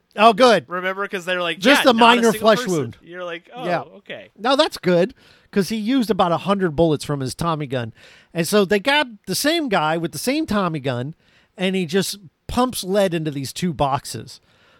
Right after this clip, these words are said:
Speaker 1: Well, this is a distraction because, uh, apparently the, our guy noticed that this crazy ballerina was watching,
Speaker 2: Was
Speaker 1: and
Speaker 2: doing
Speaker 1: they
Speaker 2: it,
Speaker 1: swim to
Speaker 2: she did it
Speaker 1: shore.
Speaker 2: before. She did it last time. They tried to sneak people over.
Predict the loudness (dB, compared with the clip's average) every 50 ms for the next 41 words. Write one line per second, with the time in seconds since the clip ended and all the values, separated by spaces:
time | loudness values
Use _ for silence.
0 | _ -4 -2 0 2 0 0 0 -2 -4 -2 -2 -2 -2 -2 -6 -6 -8 -8 -6
1 | -6 -6 -8 -8 -10 -8 -6 -6 -6 -6 -10 -12 -14 _ _ _ _ _ _ _
2 | _ -4 -4 -2 0 0 2 2 2 2 0 -4 -6 -8 -12 -16 _ _ _ _
3 | _ _ _ -6 -4 -4 -2 -4 -6 -10 -12 -12 -12 -8 -2 0 2 2 2 2
4 | 0 0 0 0 0 0 -2 -6 -6 -6 -6 -4 -2 -2 -2 2 2 4 4 4
5 | 2 0 0 2 2 2 2 0 -2 -4 -4 -4 -2 -2 -2 -2 -4 -6 -8 -8
6 | -8 -8 -6 -4 -2 -2 -2 -2 -4 -4 -2 0 0 0 -2 -4 -4 -4 -4 -4
7 | -4 -6 -6 -6 -6 -6 -6 -6 -8 -12 -12 -12 -10 -10 -10 -8 -6 -4 -2 -2
8 | -2 -2 -4 -4 -6 -6 -4 -4 -6 -4 -4 -4 -4 -4 -6 -6 -8 -8 -8 -8
9 | -10 -10 -10 -10 -10 -10 -8 -8 -8 -10 -8 -8 -8 -8 -8 -10 -14 -18 -18 -20
10 | -20 -20 -20 -20 -18 -18 -18 -18 -18 -20 -20 -20 -20 -20 _ -20 -20 -20 -20 -20
11 | -20 -20 -20 _ _ _ _